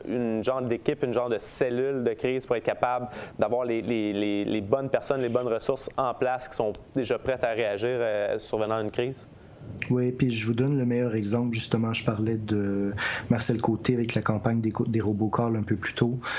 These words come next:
Speaker 2: Euh, c'est une campagne à portée nationale.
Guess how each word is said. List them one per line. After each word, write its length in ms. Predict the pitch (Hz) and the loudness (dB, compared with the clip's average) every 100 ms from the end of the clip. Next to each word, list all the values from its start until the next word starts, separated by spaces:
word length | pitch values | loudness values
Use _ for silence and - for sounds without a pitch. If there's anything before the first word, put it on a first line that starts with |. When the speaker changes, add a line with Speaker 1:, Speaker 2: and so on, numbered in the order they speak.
| - - - | -4 -6 -4
Speaker 2:
Euh, 280 | 101 101 98 | -2 0 0
c'est 160 | 95 120 | 2 2
une 80 | |
campagne 580 | 113 123 127 127 127 127 120 - - - | 4 2 2 2 2 0 -2 -8 -14 -2
à 100 | 117 | -2
portée 840 | - - 123 - - - 123 123 120 | -2 -2 -2 -2 -4 0 2 2 2
nationale. 800 | 120 117 - 113 113 131 151 | 0 0 0 2 2 2 0